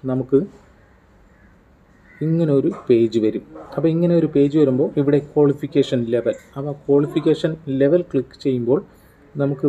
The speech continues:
വരുന്ന പേജാണ് ഈ കാണുന്നത്. ഇതിൽ ഏറ്റവും താഴെ കാണുന്ന license driving conductor wireman ഇ ടി സി, ഇത് ഒന്ന് click ചെയ്യുക.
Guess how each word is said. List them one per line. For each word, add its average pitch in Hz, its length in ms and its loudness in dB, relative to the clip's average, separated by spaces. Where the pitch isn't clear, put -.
വരുന്ന 143 280 2
പേജാണ് 123 460 -2
ഈ - 20 2
കാണുന്നത്. 110 420 -6
ഇതിൽ 156 160 0
ഏറ്റവും 180 580 2
താഴെ 147 400 0
കാണുന്ന 131 300 -4
license 156 720 -4
driving 135 500 2
conductor 123 560 -4
wireman 123 380 -2
ഇ - 100 -4
ടി 120 160 -4
സി, 123 80 -6
ഇത് 175 140 0
ഒന്ന് 127 200 0
click - 320 0
ചെയ്യുക. 113 220 4